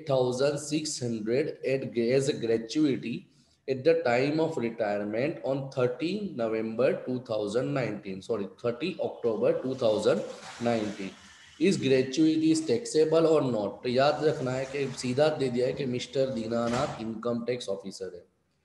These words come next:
it means वो central government के एम्प्लॉई है, तो उनकी जितनी भी ग्रेच्युटी है, totally gratuity is exempted from tax। Clear?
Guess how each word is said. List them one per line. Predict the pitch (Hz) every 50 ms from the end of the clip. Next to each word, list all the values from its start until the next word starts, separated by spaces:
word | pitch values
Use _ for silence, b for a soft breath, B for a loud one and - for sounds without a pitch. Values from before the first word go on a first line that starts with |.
| _ _ _ _ _ _
it | 147 165 160 160 143
means | 139 139 139 151 143 -
वो | 127 131
central | 139 - 127 117 113 113 101 120 127 131
government | 131 117 113 107 107 110 110 110 110 107 107 107 104 -
के | 113
एम्प्लॉई | 104 98 95 95 - 95 92 92 92
है, | 92 92 90 87 _ _ _ _ _ _ _ _
तो | 131
उनकी | 131 131 131 - 147
जितनी | 120 101 113 - - 107 110 110 110 110
भी | 110 110 156 208
ग्रेच्युटी | 190 151 151 139 131 123 - - - 113 107 101 104 101 101 98
है, | 98 98 98 98 95 - -
totally | 110 110 110 - _ 147 151 147 160 160 123
gratuity | 113 110 104 104 - - 104 101 98 - - 101 104 113
is | 107 101
exempted | 101 98 95 - 101 127 127 127 123 - 113 104 - -
from | - 98 101 117 147 180 - - _ _ _ _ _ _ _ -
tax। | - - - - - - _
Clear? | - 127 151 170 180 190 185 B